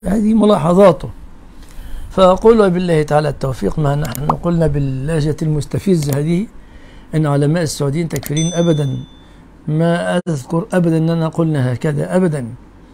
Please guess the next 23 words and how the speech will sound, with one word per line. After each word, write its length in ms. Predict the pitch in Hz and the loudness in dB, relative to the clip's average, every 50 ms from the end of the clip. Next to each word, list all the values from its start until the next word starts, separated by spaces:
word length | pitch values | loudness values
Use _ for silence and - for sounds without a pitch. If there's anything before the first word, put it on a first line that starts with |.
| - - - - - - - - - - - | -20 -20 -20 -20 -20 -20 -20 -20 -14 -6 -2
علماء 380 | 151 151 151 156 170 180 185 | 0 2 2 4 2 2 2
المملكة 460 | 175 165 165 160 156 160 175 170 - 165 | 2 0 0 0 0 0 0 0 0 0
العربية 440 | 160 156 156 156 160 156 175 170 | 0 0 0 0 0 0 0 -2
السعودية 720 | 160 143 - - 151 151 147 143 170 180 180 180 180 180 156 | -2 -4 -4 -4 -4 -2 -2 -2 -2 0 0 0 0 -2 -2
أهل 260 | 135 127 131 135 123 | -2 -2 -2 -4 -6
خير 520 | 120 - 156 165 165 170 170 170 165 151 | -4 -2 0 0 0 0 0 0 0 -2
وأهل 280 | 147 147 131 131 139 131 | -2 -4 -4 -4 -4 -6
فضل 420 | - - 160 170 160 170 170 160 | -4 -4 -4 -2 0 0 0 0
وأهل 260 | 160 165 147 151 156 147 | 0 0 0 0 2 2
علم، 500 | 151 180 180 170 - - 151 139 120 117 117 - - - - - - - - - - - - | 2 2 2 2 2 -2 -2 -2 -2 -6 -10 -14 -20 -20 -20 -20 -20 -20 -20 -20 -20 -6 0
لكن 360 | 180 190 208 202 - 196 185 | 2 4 4 4 2 2 2
نختلف 500 | 180 180 - - - 226 226 220 190 151 | 2 2 0 -2 -2 0 2 2 2 0
مع 280 | 180 180 190 208 226 226 | 0 2 2 4 4 4
القائلين 800 | 202 190 - - 190 190 190 - 196 196 226 233 214 190 175 175 | 2 2 0 2 2 2 4 4 2 4 4 4 4 4 4 4
منهم 420 | 185 185 165 135 151 160 160 147 | 4 4 4 2 2 2 0 0
بعدم 360 | 143 143 151 156 151 165 160 | 0 0 0 2 2 2 2
العذر 340 | 160 156 170 180 165 190 180 | 2 0 0 0 0 2 2
بالجهل، 460 | 160 165 160 160 175 208 240 208 190 185 - - - - - - - - - - - - - | 2 2 2 2 2 2 2 2 -2 -4 -6 -16 -20 -20 -20 -20 -20 -20 -20 -20 -18 -4 -2
بأننا 380 | 165 185 196 202 196 185 180 | 0 0 2 2 2 2 2
نقول 480 | 175 175 - 180 196 214 233 233 233 240 - - - - | 0 0 0 2 4 4 4 2 2 -2 -6 -14 -10 -4
بالعذر 680 | 185 165 165 160 156 147 139 147 160 175 143 151 160 165 | -2 2 2 2 2 2 2 2 2 4 4 4 2 4
بالجهل. 480 | 165 160 156 147 160 185 170 131 107 - - - - - - - - - - - - - - - - | 4 4 4 4 4 4 4 2 0 -4 -10 -18 -20 -20 -20 -20 -20 -20 -20 -20 -20 -20 -20 -20 -10
فأعتقد 840 | - 180 180 165 147 147 135 185 202 190 - 220 220 233 240 226 214 | -4 -2 0 0 0 0 2 2 2 4 6 4 4 4 4 0 -4